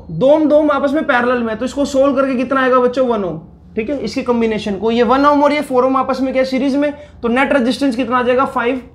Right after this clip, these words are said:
आप इसको try करके देख लेना, फ़ाइव ही आएगा। तो इस तरह से मैंने current कितना निकाल दिया बच्चों? फ़ोर ampere। अब कहानी कुछ ऐसी है बच्चों, इस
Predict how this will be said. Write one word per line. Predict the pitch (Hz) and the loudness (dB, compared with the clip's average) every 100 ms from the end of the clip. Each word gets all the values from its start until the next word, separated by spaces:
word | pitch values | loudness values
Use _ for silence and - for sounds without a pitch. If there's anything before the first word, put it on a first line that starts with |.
| - | -4
आप | 214 | -4
इसको | 233 247 | -4 -4
try | 240 226 220 | -2 -2 -2
करके | 220 214 | -2 -2
देख | 208 208 | -2 -2
लेना, | 226 | -4
फ़ाइव | 208 185 180 | -4 -4 -2
ही | 185 | -2
आएगा। | 175 180 - - - - - - - | -4 -8 -14 -20 -20 -20 -20 -20 -4
तो | 226 | -2
इस | 208 | 0
तरह | 262 269 | 2 2
से | 262 | 2
मैंने | 269 262 | 0 0
current | 254 254 220 | 0 0 -2
कितना | 247 247 | -2 -2
निकाल | 240 233 226 | -2 -2 0
दिया | 226 | -2
बच्चों? | 208 233 | -2 -4
फ़ोर | 226 220 208 | -4 -4 -2
ampere। | 175 165 123 - - - - - - | -4 -8 -12 -14 -20 -20 -20 -12 -8
अब | 202 | -4
कहानी | 226 226 262 | 0 2 2
कुछ | 262 240 | 2 2
ऐसी | 254 254 | 2 2
है | 247 | 2
बच्चों, | 233 254 277 285 - _ _ - | 2 -2 -4 -6 -16 _ _ -8
इस | 247 | -8